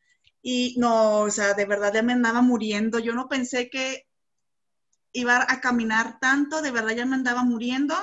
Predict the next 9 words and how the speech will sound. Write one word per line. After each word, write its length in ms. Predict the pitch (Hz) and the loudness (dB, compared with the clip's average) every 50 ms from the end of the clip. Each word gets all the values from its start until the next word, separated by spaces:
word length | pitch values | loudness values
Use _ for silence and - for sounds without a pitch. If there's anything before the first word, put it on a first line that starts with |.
| - - _ _ _ | -6 -10 _ _ _
Se 180 | - - 247 233 | -16 -12 -8 -6
me 80 | 226 | -6
subió 340 | 220 - 247 226 240 233 226 | -4 -4 -4 -2 -2 0 0
la 140 | 240 262 262 | 0 0 0
presión 380 | 262 254 247 - 240 226 233 240 | -2 -4 -6 -4 -4 -4 -4 -4
así 180 | 240 233 247 247 | -4 -4 -4 -6
horrible 440 | 226 220 233 254 254 262 277 302 294 | -4 -4 -4 -4 -4 -4 -6 -6 -6
porque 400 | - 226 220 220 214 220 220 233 | -8 -10 -8 -4 -4 -2 -2 -2
es 260 | 247 262 - - - | -2 -4 -6 -12 -16